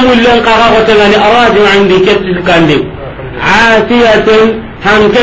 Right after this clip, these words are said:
kebe akem parandang din tengani. Aha, akem parandang ko no, atat ni kanna nga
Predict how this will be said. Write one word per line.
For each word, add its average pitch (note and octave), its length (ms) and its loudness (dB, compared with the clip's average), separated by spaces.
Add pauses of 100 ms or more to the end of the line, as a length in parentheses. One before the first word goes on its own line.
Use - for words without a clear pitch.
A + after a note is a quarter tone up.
kebe A#3 300 2 (260)
akem A#3+ 480 0
parandang G3+ 600 2
din F3+ 280 2
tengani. D#3+ 400 2 (640)
Aha, B3 320 0 (160)
akem C4 320 0
parandang A#3+ 560 2
ko A3 80 2
no, G#3 160 2
atat B3+ 560 0
ni B3 160 2
kanna B3 320 0
nga A3+ 140 2